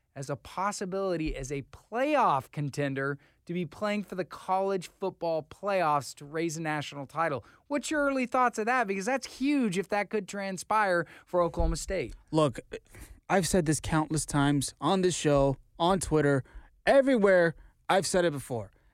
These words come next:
Speaker 2: Being an O S U fan is like being in a very, very toxic relationship.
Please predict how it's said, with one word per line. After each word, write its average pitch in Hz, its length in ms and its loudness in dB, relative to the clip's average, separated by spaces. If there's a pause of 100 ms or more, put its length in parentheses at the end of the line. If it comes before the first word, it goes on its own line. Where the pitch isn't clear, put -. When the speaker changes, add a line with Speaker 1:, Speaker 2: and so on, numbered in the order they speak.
(100)
Speaker 2:
Being 233 260 4
an 277 140 2
O 208 180 4
S - 180 2
U - 80 2
fan 117 420 0 (200)
is 147 140 2
like 156 220 4
being 135 340 4 (300)
in 135 120 2
a 139 160 4
very, 156 600 4
very 147 400 6
toxic - 560 0
relationship. 165 800 -2